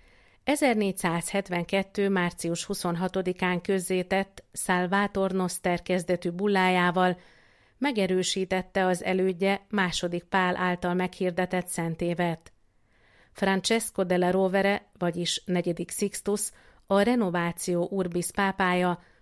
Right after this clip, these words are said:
a Quattrocento művészetének egyik legnagyobb mecénása volt. Rómát nagy reneszánsz várossá alakította át. A jubileumi év alkalmából kezdeményezte a városszerkezet átszervezését,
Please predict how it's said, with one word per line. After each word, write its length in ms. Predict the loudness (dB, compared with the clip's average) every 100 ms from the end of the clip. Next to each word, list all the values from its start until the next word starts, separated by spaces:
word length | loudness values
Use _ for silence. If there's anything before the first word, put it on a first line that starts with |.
| _
a 140 | -2 0
Quattrocento 800 | -2 0 -4 0 -2 0 0
művészetének 1000 | 0 2 2 0 0 0 0 0 -2 -4 -6
egyik 260 | -2 -2
legnagyobb 480 | 0 -2 0 0 0
mecénása 760 | 0 -2 -2 -2 0 0 0 0
volt. 400 | 2 2 0 -6 _ _ _ _ -10
Rómát 560 | -2 2 2 2 0 -2
nagy 320 | -2 0 2
reneszánsz 760 | 0 0 -2 -2 -2 0 -2 -2
várossá 680 | -2 -2 -2 -2 0 2
alakította 680 | 2 0 -2 -4 -4 -2 0
át. 440 | 0 0 -2 -8 -20 _ _ _ _ _ _ _ _ _
A 140 | 4 4
jubileumi 580 | 4 2 2 2 0
év 220 | 0 2 2
alkalmából 840 | 0 0 0 2 0 0 2 0
kezdeményezte 880 | 2 0 2 0 2 0 0 0 0
a 60 | 2
városszerkezet 1080 | 0 0 -2 -2 0 0 0 0 0 0
átszervezését, 1300 | -4 -4 -4 0 0 2 0 0 0 2 2 0 -4